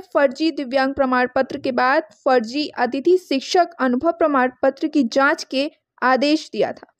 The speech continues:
और जांच में अतिथि शिक्षकों का फर्जीवाड़ा निकलकर सामने आया। अतिथि शिक्षक के साथ उन पर भी कार्यवाही करने के आदेश दिए गए, जिन्होंने झूठे सर्टिफिकेट बनवाने में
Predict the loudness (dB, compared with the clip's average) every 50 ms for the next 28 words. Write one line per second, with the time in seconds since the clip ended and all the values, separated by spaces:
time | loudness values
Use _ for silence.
0 | _ _ _ _ _ _ _ _ -4 -2 -2 -2 0 0 0 0 0 -2 -4 -4
1 | -4 -2 -2 -2 0 0 -2 0 0 0 2 2 2 2 0 -2 -2 0 2 2
2 | 2 2 2 2 0 0 0 0 0 0 2 0 -2 0 0 2 2 0 0 -2
3 | -2 -2 -4 -4 -2 -2 -2 -2 -2 -2 -2 0 0 0 0 -2 -2 -2 -2 -4
4 | -6 -8 _ _ -20 -20 -20 -20 -20 -20 _ -2 0 0 2 2 0 2 0 0
5 | 0 0 -4 -6 -4 0 2 2 2 2 -2 -6 -6 -4 -2 -2 0 0 0 -2
6 | -2 -2 -2 -2 0 2 2 2 2 2 2 0 0 0 0 2 2 2 2 2
7 | 0 0 0 0 -2 -2 -2 -2 0 0 2 2 2 2 2 0 0 -2 -2 -4
8 | -2 0 0 2 2 4 4 2 2 0 -2 0 0 2 2 2 0 0 -2 -4
9 | -6 -8 -4 0 0 0 2 2 2 2 2 -2 -6 -6 -2 -2 -2 0 0 2
10 | 2 4 2 2 2 2 0 0 0 0 0 -2